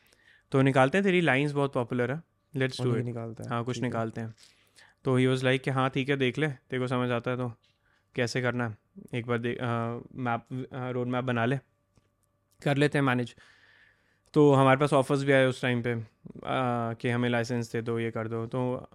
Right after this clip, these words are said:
Speaker 2: मर्चेंडाइज
Speaker 1: हाँ,
Speaker 2: दे देंगे, वो राइट्स दे देंगे, तो
Speaker 1: हाँ,
Speaker 2: उनका ब्रांड ऊपर
Speaker 1: तो
Speaker 2: आएगा।
Speaker 1: उनका ब्रांड ऊपर आएगा, हमारा, हमारे, हमें as a brand कोई बेनिफिट नहीं होगा शायद।
Speaker 2: हाँ,
Speaker 1: चाहे
Speaker 2: हमारा
Speaker 1: हमें,
Speaker 2: बस सामान बिक जाएगा
Speaker 1: हमारा
Speaker 2: थोड़ा।
Speaker 1: सामान बिक जाएगा, maybe हमें मॉनेटरी बेनिफिट हो उस point of time पे,
Speaker 2: हाँ।
Speaker 1: immediate monetary, बिना
Speaker 2: This is
Speaker 1: रिस्क
Speaker 2: when
Speaker 1: के।
Speaker 2: I'm assuming twenty sixteen seventeen।
Speaker 1: This is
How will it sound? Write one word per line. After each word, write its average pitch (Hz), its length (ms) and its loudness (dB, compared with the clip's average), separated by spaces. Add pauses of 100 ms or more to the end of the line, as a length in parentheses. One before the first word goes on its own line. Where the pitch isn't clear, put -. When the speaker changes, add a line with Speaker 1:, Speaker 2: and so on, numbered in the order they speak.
(100)
Speaker 2:
मर्चेंडाइज 143 440 4
Speaker 1:
हाँ, 147 140 4
Speaker 2:
दे - 0 -
देंगे, 151 260 2
वो 147 340 4
राइट्स 131 280 2
दे 147 80 2
देंगे, 143 240 -2
तो 156 80 2
Speaker 1:
हाँ, 135 140 6
Speaker 2:
उनका 123 120 4
ब्रांड 135 220 0
ऊपर 120 180 -6
Speaker 1:
तो 113 60 -4
Speaker 2:
आएगा। 175 120 4
Speaker 1:
उनका 180 200 4
ब्रांड 202 240 8
ऊपर 196 200 4
आएगा, 190 220 8
हमारा, 190 540 4 (260)
हमारे, 151 300 4
हमें 175 300 6
as 170 240 6
a 165 40 -2
brand 147 260 6
कोई 160 240 2
बेनिफिट 135 420 0
नहीं 139 100 0
होगा 120 220 -2
शायद। 113 280 -8 (120)
Speaker 2:
हाँ, 113 280 -8 (200)
Speaker 1:
चाहे 135 140 6
Speaker 2:
हमारा 147 140 8
Speaker 1:
हमें, 175 100 6
Speaker 2:
बस 170 60 2
सामान 165 240 2
बिक 147 120 0
जाएगा 113 260 -6
Speaker 1:
हमारा 160 140 4
Speaker 2:
थोड़ा। 202 100 6
Speaker 1:
सामान 202 300 6
बिक 208 100 6
जाएगा, 175 220 8
maybe 220 220 6
हमें 233 120 8
मॉनेटरी 190 380 6
बेनिफिट 175 400 6
हो 139 100 6
उस - 260 0
point 143 240 2
of 135 100 0
time 131 220 2
पे, 147 100 0
Speaker 2:
हाँ। 117 340 -6
Speaker 1:
immediate 147 380 4
monetary, 147 340 0
बिना 143 180 6
Speaker 2:
This 147 140 8
is 226 140 6
Speaker 1:
रिस्क - 20 4
Speaker 2:
when 170 120 6
Speaker 1:
के। 131 160 0
Speaker 2:
I'm 139 100 -2
assuming 139 340 0
twenty 143 220 0
sixteen 143 260 -4
seventeen। 123 400 -2
Speaker 1:
This 156 200 4
is 202 420 4